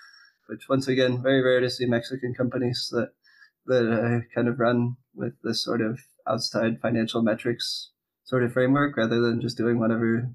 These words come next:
feels right or <laughs> whatever the family wants them to do. It's like, "Oh, we've got professional management." It's like, "We're gonna get you a eighteen percent ebitda margin. We're gonna make these investments pay off." Oh, yeah, and then just finally the kicker, the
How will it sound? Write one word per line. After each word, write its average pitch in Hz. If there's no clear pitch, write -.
feels 120
right 117
or 117
<laughs> -
whatever 135
the 127
family 120
wants 120
them 127
to 127
do. 139
It's 143
like, 120
"Oh, 220
we've 113
got 123
professional 120
management." 117
It's -
like, -
"We're 131
gonna 123
get 123
you 131
a 123
eighteen 131
percent 120
ebitda 120
margin. 120
We're 120
gonna 120
make 120
these 123
investments 120
pay 117
off." 120
Oh, 196
yeah, 170
and 139
then 139
just 139
finally 143
the 127
kicker, 139
the 113